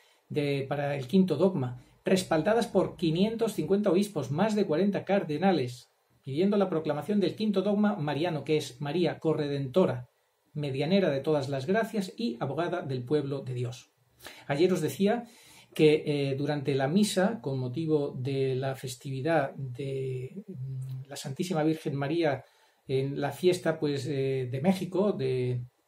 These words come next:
eh, de Guadalupe, de la Virgen de Guadalupe, eh, durante la homilía aprovechó, cómo no, para burlarse de, de los dogmas marianos, para burlarse de la corredención de María,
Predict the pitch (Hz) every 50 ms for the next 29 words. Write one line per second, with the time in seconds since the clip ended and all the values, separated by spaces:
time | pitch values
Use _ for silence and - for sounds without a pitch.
0 | _ _ _ _ _ _ - _ _ _ _ _ - 147 135 131 135 131 131 131
1 | 131 127 131 131 123 131 143 135 139 170 220 220 - 156 190 226 220 139 127 127
2 | 131 131 - 143 135 135 135 147 170 175 185 202 214 196 - 190 214 214 - -
3 | _ _ _ _ _ - - 156 147 139 147 160 165 160 160 160 151 151 151 170
4 | 190 202 214 226 214 214 - 208 202 - 233 226 196 175 - - - 160 156 156
5 | 104 - - - - - 196 196 180 147 151 165 156 - - - - - 175 165
6 | 160 156 160 - - 135 127 123 147 143 135 131 147 185 208 202 196 - - 165
7 | 180 190 180 - 127 120 131 135 131 131 131 131 143 139 123 127 127 135 131 127
8 | 160 185 185 - 143 127 156 165 160 156 156 156 156 156 151 - - 143 139 139
9 | 131 135 135 170 185 185 - - 165 165 156 143 135 135 131 127 - 139 135 143
10 | 139 135 135 135 127 - 165 160 151 165 190 185 143 147 147 143 139 156